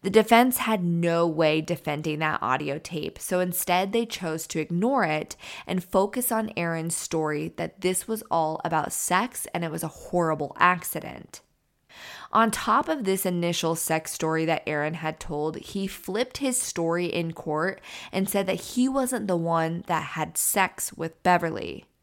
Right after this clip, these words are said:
but instead it was his wife Crystal that had sex with her and accidentally killed her during rough sex.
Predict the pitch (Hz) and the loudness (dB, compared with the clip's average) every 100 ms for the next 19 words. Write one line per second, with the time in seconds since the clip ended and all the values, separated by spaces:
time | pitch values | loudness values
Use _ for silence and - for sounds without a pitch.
0 | _ 202 190 180 - - 254 226 190 - | _ 0 0 2 0 4 6 6 4 -2
1 | 175 175 170 - 170 165 - - 311 330 | -2 -2 -6 -2 0 0 -4 -4 0 0
2 | - 175 170 156 165 156 - 156 - 156 | 2 2 2 0 -2 -4 -4 -4 -6 -10
3 | 165 151 156 - - - 196 190 - 170 | -6 -6 -6 -8 -14 -4 -2 -2 -2 -4
4 | - - 180 170 170 160 160 - - 262 | -4 -4 -2 0 -2 -2 -8 -6 0 0
5 | 214 170 147 156 151 185 180 160 151 151 | 0 -4 -6 -6 -4 0 2 2 -2 -4
6 | - - - - 175 - - - - | -4 -2 -2 2 2 0 -4 -12 -12